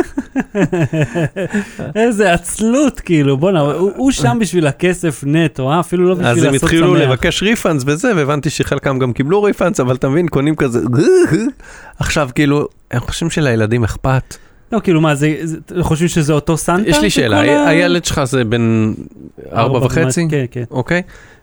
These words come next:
Speaker 2: אה, יבוא מישהו קרח, אוקיי, הוא יושב עכשיו בשורה ש-, שתים עשרה
Speaker 1: מהמם.
Speaker 2: באיזה אולם, אוקיי? יבוא מישהו קרח עם, אה, בגדים של ליצן, או עם אפילו פאת קרחת מספיק טובה ובגדים של ליצן, הוא יעשה,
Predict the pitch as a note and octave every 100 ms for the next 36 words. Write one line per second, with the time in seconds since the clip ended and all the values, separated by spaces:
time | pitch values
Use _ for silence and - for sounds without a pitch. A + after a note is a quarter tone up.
0 | - A#2+ B2 B2 A#2 D#3 D#3+ D#3 D3 C#3
1 | C3+ - G#2 A2 C3+ G#3+ - - D#3 D3
2 | C#3+ G#3 G3+ - D3 B2+ - B2 C3 B2+
3 | A#2+ - - - - D3+ B2+ - F2+ -
4 | - C3+ A#2 G#2+ A2 A2 G2+ F2 F2+ D3+
5 | F3 G3 - _ _ - A#2+ D3+ D#3+ D3
6 | C#3 A#2+ C3+ D3 C3+ A2+ G#2+ G#2 G2+ F#2+
7 | G#2 A#2+ A#2+ G#2 F#2+ - D3 G3 G#3+ _
8 | _ A2+ G#2+ - C#3 - A2+ A#2+ C3+ B2
9 | C3+ - C#3+ - A2+ - A2+ - A2 B2
10 | A#2 G2 G#2 A2 G2 - B2 G#2+